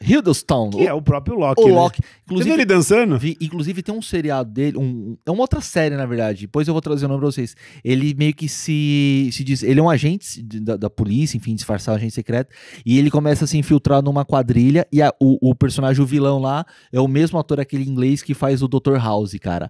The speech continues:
Speaker 2: Nossa, que da
Speaker 1: É
Speaker 2: hora.
Speaker 1: muito legal esse seriado. Depois eu trago o nome pra
Speaker 2: O,
Speaker 1: galera.
Speaker 2: o Loki é um vilão que todo mundo torce por ele, né?
Speaker 1: Pô, é
Speaker 2: Incrível,
Speaker 1: foda,
Speaker 2: né?
Speaker 1: foda. É que ele é muito engraçado, né?
Speaker 2: É.
Speaker 1: Ele é um trapaceiro, né?
Speaker 2: É, ele é o do bem, né? Mas vamos continuando então. Filme do ano, quem levou?
Speaker 1: Filme do ano, Viúva Negra, né, velho?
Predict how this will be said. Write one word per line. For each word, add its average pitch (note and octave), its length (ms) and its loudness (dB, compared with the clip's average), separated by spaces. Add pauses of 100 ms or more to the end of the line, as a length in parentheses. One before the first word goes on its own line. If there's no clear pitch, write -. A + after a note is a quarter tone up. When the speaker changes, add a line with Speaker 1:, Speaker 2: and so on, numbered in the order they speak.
Speaker 2:
Nossa, F#3+ 220 -8
que E3+ 60 -14
da E3 100 -12
Speaker 1:
É D#3+ 140 0
Speaker 2:
hora. A2+ 60 2
Speaker 1:
muito C3 360 -2
legal B2+ 260 -2
esse A2 100 -8
seriado. G2+ 240 -2
Depois A#2+ 160 -2
eu C3 80 -4
trago B2+ 260 -2
o - 20 -6
nome A2+ 200 -4
pra A2+ 120 -8
Speaker 2:
O, - 20 -10
Speaker 1:
galera. G2 240 -6
Speaker 2:
o A#3 40 -2
Loki B3 300 -4
é B3 60 0
um A#3 80 -6
vilão E3 560 -4
que F3+ 120 -10
todo C4+ 320 -6
mundo A3+ 240 -6
torce G3+ 240 -6
por A#3 180 -12
ele, D#3+ 240 -4
né? D#3+ 120 -6 (100)
Speaker 1:
Pô, A3 80 -4
é - 80 0
Speaker 2:
Incrível, A#3 240 0
Speaker 1:
foda, E3+ 200 0
Speaker 2:
né? F3 80 -2
Speaker 1:
foda. G3 220 -2
É C3+ 80 -6
que F#3+ 100 -2
ele F#3+ 80 0
é F#3+ 40 -2
muito F#3+ 220 -4
engraçado, F#3+ 500 0
né? C#3+ 80 -2
Speaker 2:
É. - 20 0
Speaker 1:
Ele D#3 80 2
é G3+ 60 4
um A#3 80 -2
trapaceiro, F#3+ 680 2
né? C#3+ 240 2
Speaker 2:
É, D4 400 0
ele F4 100 -4
é F4+ 80 -6
o B3+ 100 -4
do F3 140 -8
bem, C3 260 -8
né? A#2+ 160 -10 (380)
Mas F#3+ 140 -8
vamos A#3+ 220 -4
continuando B3 420 -6
então. G3 300 -6
Filme C4 260 -4
do B3 140 0
ano, D#3+ 240 0
quem G3+ 180 -4
levou? D#3+ 400 0
Speaker 1:
Filme B2+ 160 2
do B2 140 2
ano, C#3+ 180 2
Viúva F3+ 260 2
Negra, F3+ 380 2
né, E3 180 2
velho? G#2 280 0